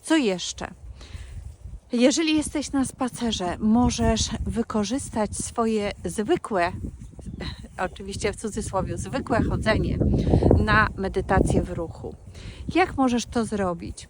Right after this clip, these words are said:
Możesz na przykład wykorzystać technikę, krótką, e, medytację Ho'oponopono. Kocham, przepraszam, wybaczam, dziękuję. I krok za krokiem właśnie ją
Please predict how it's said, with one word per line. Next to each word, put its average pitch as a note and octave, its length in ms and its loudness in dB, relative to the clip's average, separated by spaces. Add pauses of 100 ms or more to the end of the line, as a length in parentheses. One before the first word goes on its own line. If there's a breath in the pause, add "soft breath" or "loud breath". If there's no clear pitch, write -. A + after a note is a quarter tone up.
(100)
Możesz B3 380 0
na A3 140 0
przykład F#3 500 -2
wykorzystać G3 880 -6 (480 loud breath)
technikę, A3 600 -2
krótką, A3 580 2 (280 loud breath)
e, G3+ 360 -2
medytację G3 960 -4 (580 loud breath)
Ho'oponopono. F#3 1160 -2
Kocham, G#3+ 380 0
przepraszam, F3 640 -4
wybaczam, E3 540 -6
dziękuję. F3 580 -10 (380 loud breath)
I A3 100 -4
krok D4 360 -2
za A#3+ 160 -4
krokiem A#3 480 -4
właśnie G3 580 -6
ją F3+ 320 -2